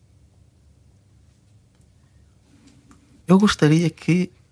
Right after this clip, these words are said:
to-, todos nós, ou a maioria, tivesse essa percepção.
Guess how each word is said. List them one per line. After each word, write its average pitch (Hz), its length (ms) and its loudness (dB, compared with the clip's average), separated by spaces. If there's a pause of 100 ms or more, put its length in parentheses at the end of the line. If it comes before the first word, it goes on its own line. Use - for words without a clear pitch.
(840)
to-, - 140 -20 (140)
todos 214 280 -4
nós, 160 300 -2
ou 131 80 0
a - 20 0
maioria, 156 400 0
tivesse 175 380 -12
essa 156 180 -16
percepção. - 760 -16